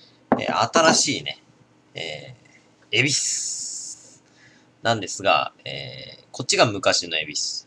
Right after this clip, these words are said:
こっちがね、最近発売されました。新しくなった恵比寿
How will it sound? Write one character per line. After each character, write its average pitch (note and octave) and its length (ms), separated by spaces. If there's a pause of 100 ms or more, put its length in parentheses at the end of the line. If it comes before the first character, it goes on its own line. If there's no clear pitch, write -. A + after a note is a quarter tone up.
(140)
こ - 100
っ B2+ 60
ち D#3+ 100
が B2 80
ね、 D#2+ 160 (300)
最 B2 260
近 A2 240
発 - 240
売 A#2+ 140
さ G#2+ 120
れ G#2 60
ま G2 140
し - 80
た。 - 160
新 D3+ 240
し - 100
く A2+ 80
な F#2+ 120
っ - 40
た E2+ 140
恵 F2+ 100
比 F#2 140
寿 D#2+ 500